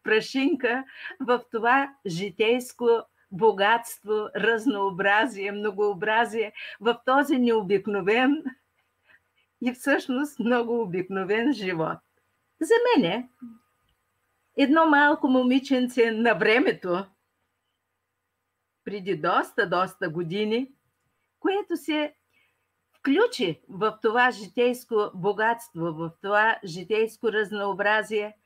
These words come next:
на брега на река Дунав – която в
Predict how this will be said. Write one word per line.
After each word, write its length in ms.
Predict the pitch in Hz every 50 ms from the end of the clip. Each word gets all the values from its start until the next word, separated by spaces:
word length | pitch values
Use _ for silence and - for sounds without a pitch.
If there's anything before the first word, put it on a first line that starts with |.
| _ _ _ - - - - -
на 180 | 233 247 262
брега 560 | 254 - 254 277 262 226 285 311 320 330 330 - _
на 200 | - 226 240 240
река 380 | 240 240 233 - - 294 302 294
Дунав – 500 | 240 190 254 269 294 311 269 240 262 269 - _ _ _ _ _ _ _ _
която 460 | 247 233 220 220 226 247 247 - 277
в 160 | 226 240 233